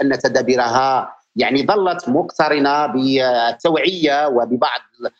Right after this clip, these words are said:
ال-، ال-، طرح بعض المعطيات وبعض الجهود المحدودة. لكن في المقابل، آه، يعني، آه، كان من اللازم على دول العالم أن تستفيد من هذه المحطة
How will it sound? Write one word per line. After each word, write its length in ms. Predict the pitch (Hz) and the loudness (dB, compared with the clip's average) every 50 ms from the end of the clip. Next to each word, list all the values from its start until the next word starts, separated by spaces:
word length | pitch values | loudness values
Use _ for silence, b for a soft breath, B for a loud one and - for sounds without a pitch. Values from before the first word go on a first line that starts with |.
| _ _ _ - 120 | _ _ _ -2 0
ال-، 640 | 120 120 117 131 127 123 127 127 123 131 127 123 | 2 2 2 0 2 2 0 2 2 2 2 2
ال-، 140 | 127 120 123 | 0 0 0
طرح 240 | - - - - - | -2 -2 -4 -2 -2
بعض 240 | 135 113 107 110 127 | -2 -2 0 0 0
المعطيات 760 | 131 135 120 - - 135 131 139 151 160 160 160 156 - 113 | 0 0 0 0 0 0 0 2 2 2 0 -2 -2 0 0
وبعض 400 | 113 110 113 - 120 127 - 131 | 0 2 0 0 -2 -2 -2 -2
الجهود 580 | 127 123 117 123 127 127 165 185 180 - - | -4 -2 -2 0 0 2 2 0 0 0 0
المحدودة. 720 | 139 135 143 156 - - 165 269 311 247 180 143 107 90 - _ _ _ _ _ - | 0 2 0 -2 -4 -2 -2 -2 0 2 0 0 -2 -4 -10 _ _ _ _ _ -2
لكن 420 | 127 151 196 262 294 - - 233 208 | 0 2 2 0 0 0 0 -2 0
في 120 | - - | 0 0
المقابل، 760 | 185 175 175 165 165 - 262 359 339 - 349 370 370 330 269 | 2 2 2 0 2 2 2 2 2 2 2 2 2 2 2
آه، 560 | 165 147 135 131 135 135 131 127 127 127 131 127 | 2 2 2 2 2 2 2 2 2 0 0 0
يعني، 580 | 151 143 - 151 160 175 202 220 202 165 151 143 | 0 0 2 2 2 2 2 2 2 2 2 2
آه، 140 | 139 139 135 | 0 0 -2
كان 360 | 135 - - 214 202 196 180 | -2 -2 -2 0 0 0 0
من 120 | 175 170 | 0 0
اللازم 560 | 170 165 185 240 330 359 - - 370 190 208 185 | 0 0 0 0 0 -2 -4 -8 -8 -4 -2 -2
على 180 | 117 127 139 135 | 0 0 0 -2
دول 240 | 139 147 156 151 | 0 0 0 0
العالم 540 | 147 147 139 190 247 262 175 165 196 233 233 - | 2 2 2 2 2 2 2 0 -2 -4 -6 -10
أن 80 | 160 143 | -10 -10
تستفيد 540 | - - - - - 185 - - 349 269 202 | -10 -14 -6 -4 -4 0 0 0 0 2 2
من 120 | 190 165 | 2 2
هذه 260 | 156 151 151 - 143 | 2 0 -2 -4 -6
المحطة 720 | 135 127 127 147 - - 165 - - - 143 139 160 185 | -10 -8 -8 -4 -2 -2 -4 -2 -2 0 0 2 0 -2